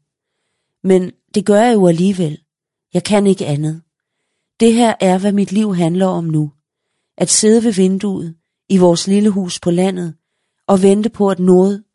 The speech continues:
kommer og tager os. I nat tændte vi lommelygterne og signalerede til de andre i kolonien. Alle signalerede tilbage.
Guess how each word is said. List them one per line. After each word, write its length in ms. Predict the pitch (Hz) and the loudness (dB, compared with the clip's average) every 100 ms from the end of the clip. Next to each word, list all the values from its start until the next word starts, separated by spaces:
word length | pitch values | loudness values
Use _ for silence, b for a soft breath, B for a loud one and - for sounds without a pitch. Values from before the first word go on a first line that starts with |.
| _ | _
kommer 280 | - 190 151 | -6 -4 -4
og 100 | 165 | -6
tager 280 | - 165 165 | -4 -4 -6
os. 360 | 165 - - _ _ _ _ _ _ _ _ - | -12 -16 -16 _ _ _ _ _ _ _ _ -2
I 80 | |
nat 220 | 185 180 190 | 2 2 2
tændte 380 | - 190 208 | 0 0 0
vi 80 | 208 | -2
lommelygterne 800 | 196 180 196 214 196 185 180 175 | 2 2 2 0 -2 0 -2 0
og 80 | 165 | -2
signalerede 560 | - 196 185 185 220 190 | -2 -2 -2 0 -2 -2
til 220 | - 175 | -6 -4
de 100 | 175 | -2
andre 280 | 160 170 175 | -2 -2 -4
i 40 | |
kolonien. 640 | - 165 156 160 165 160 165 _ _ _ _ _ _ | -4 -6 -6 -6 -10 -12 -20 _ _ _ _ _ _
Alle 260 | 185 180 202 | 2 2 2
signalerede 560 | - 190 175 165 160 156 | 0 0 0 0 -2 -4
tilbage. 560 | - 165 143 147 160 | -8 -6 -6 -6 -8